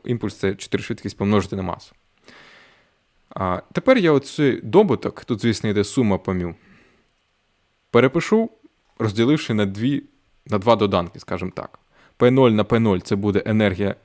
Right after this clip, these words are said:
в квадраті, але ми має-, маємо взяти з мінусом, тому що у нас скалярний добуток означений з мінусом. Е,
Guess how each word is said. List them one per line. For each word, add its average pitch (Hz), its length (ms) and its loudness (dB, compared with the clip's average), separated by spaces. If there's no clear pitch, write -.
в - 100 -20
квадраті, 220 520 -2
але 104 260 2
ми 104 120 2
має-, 104 220 0
маємо 101 380 -2
взяти 98 280 -2
з 95 60 -8
мінусом, 107 380 0
тому 98 220 -8
що - 180 -6
у - 20 -2
нас 104 180 -2
скалярний 101 400 0
добуток 98 420 -2
означений 95 420 -6
з 87 60 -8
мінусом. 117 480 -4
Е, 87 160 -4